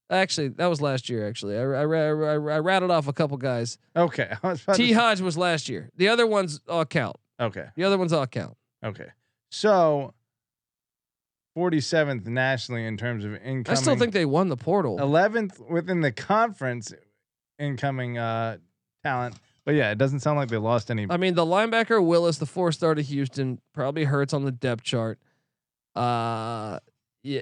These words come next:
Speaker 1: the, the quarterback for, no, not really. I don't think they're gonna lose. I, I don't think that hurts. Uh, maybe you could say A-, Anderson Kobe, the wideout to, to Indiana,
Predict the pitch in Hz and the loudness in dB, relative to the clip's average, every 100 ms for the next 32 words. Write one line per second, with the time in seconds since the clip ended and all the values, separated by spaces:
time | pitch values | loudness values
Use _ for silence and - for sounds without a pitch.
0 | 131 127 131 139 135 139 143 - 185 185 | -6 -6 -6 -6 -8 -4 -2 2 4 4
1 | 190 190 - 185 147 107 170 233 180 151 | 2 0 0 0 0 -2 -2 0 0 0
2 | 117 143 190 143 117 180 170 151 117 123 | 0 2 2 2 0 0 -2 -4 -4 -2
3 | 120 113 98 117 120 67 160 170 165 139 | -2 -2 -2 -2 -4 -2 -2 -2 -2 0
4 | 117 123 120 - 135 143 139 131 135 170 | 0 0 -2 -6 -2 0 2 0 0 0
5 | 185 165 - 170 160 156 - 156 165 165 | 0 -2 0 2 2 2 0 0 0 -2
6 | 170 147 151 151 127 127 139 147 135 123 | -4 0 0 2 2 2 2 2 0 -4
7 | 113 123 131 143 135 139 139 | -4 -4 -4 -2 0 0 -2